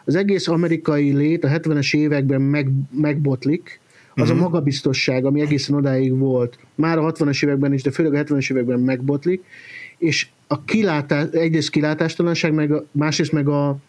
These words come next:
Speaker 1: a kiszámíthatatlansága az életnek, így nyakon, nyakába zúdul az amerikaiaknak, és, ö, és ez, ez, ez volt az, amit a Hooper úgy, ö,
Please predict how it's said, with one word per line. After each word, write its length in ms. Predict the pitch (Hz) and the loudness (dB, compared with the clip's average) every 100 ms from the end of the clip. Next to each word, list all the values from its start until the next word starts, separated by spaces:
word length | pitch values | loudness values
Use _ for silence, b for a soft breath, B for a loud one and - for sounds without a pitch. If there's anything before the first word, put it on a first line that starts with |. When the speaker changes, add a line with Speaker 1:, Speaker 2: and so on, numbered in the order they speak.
| b b b b b _ _ | b b b b b _ _
Speaker 1:
a 560 | 147 135 135 135 131 131 | -2 0 2 0 0 -2
kiszámíthatatlansága 1400 | - 208 - 156 139 131 135 123 127 131 127 - 127 127 | -2 -2 0 2 2 0 0 -2 0 0 0 0 0 0
az 120 | 127 | 2
életnek, 720 | 143 139 135 135 143 151 151 156 | 2 2 0 0 0 0 -2 -2
így 100 | 143 | 0
nyakon, 640 | 160 160 151 139 135 135 | 0 0 0 0 0 0
nyakába 520 | 156 160 156 139 135 | -2 0 0 0 0
zúdul 360 | 127 135 127 127 | 2 0 2 0
az 100 | 127 | 2
amerikaiaknak, 800 | 131 135 135 165 170 185 180 B B B B B - | 0 0 0 0 0 -2 -2 B B B B B -2
és, 420 | 156 143 - - | 0 0 0 0
ö, 240 | 160 147 | 2 2
és 520 | 143 151 135 - - - 143 139 | 0 0 0 -2 -4 -4 -2 -2
ez, 420 | 165 156 139 127 - | 0 0 0 -2 -2
ez, 440 | 156 135 127 - - | 0 0 -2 -4 -2
ez 200 | 156 147 | 0 2
volt 220 | 143 143 | 0 0
az, 140 | 131 | 0
amit 220 | 135 127 | 0 0
a 180 | 131 131 | 0 0
Hooper 440 | 123 135 139 127 127 | 0 0 0 0 0
úgy, 300 | 127 120 | 0 0
ö, 100 | 131 | -2